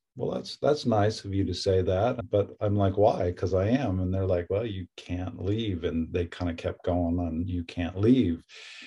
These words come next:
And then ultimately they said, "Bill, you, you, don't you realize that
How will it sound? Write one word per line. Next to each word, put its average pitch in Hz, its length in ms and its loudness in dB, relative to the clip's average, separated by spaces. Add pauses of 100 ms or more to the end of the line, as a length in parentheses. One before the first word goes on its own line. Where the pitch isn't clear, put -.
(200)
And 107 100 -2
then 107 260 2
ultimately 110 460 4
they 98 200 2
said, 92 360 -4
"Bill, 117 180 6
you, 127 340 4
you, 120 80 -4
don't 131 320 2
you 120 100 0
realize 104 640 0
that - 280 -6